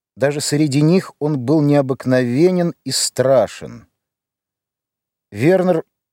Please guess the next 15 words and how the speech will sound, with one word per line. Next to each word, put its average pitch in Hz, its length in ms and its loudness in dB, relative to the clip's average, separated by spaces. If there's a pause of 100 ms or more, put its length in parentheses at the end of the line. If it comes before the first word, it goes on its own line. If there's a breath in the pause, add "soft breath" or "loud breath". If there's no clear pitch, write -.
всколыхнулся 165 1200 0 (500)
и 131 80 -10
тихо 180 360 -4
сказал 170 420 2
Мусе 156 340 -4
с - 200 -6
нежным 156 500 0
беспокойством: 127 840 -2 (420)
«Что - 300 -2
это, 139 160 -2
Мусечка? 123 600 -2 (560)
Неужели 143 520 0
он 160 200 -2
того, 127 440 0
а? 165 280 0